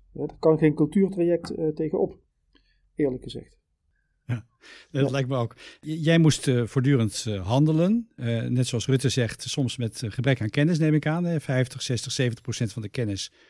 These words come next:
Speaker 2: honderd procent van
Speaker 1: Ja.
Speaker 2: het handelen. Hoe beoordeel je voor jezelf dan of je een goede beslissing neemt of niet?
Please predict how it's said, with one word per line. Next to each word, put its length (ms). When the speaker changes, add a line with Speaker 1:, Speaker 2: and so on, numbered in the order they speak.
Speaker 2:
honderd 260
procent 340
van 120
Speaker 1:
Ja. 60
Speaker 2:
het 80
handelen. 460
Hoe 200
beoordeel 400
je 200
voor 140
jezelf 400
dan 180
of 160
je 100
een 60
goede 260
beslissing 460
neemt 220
of 120
niet? 340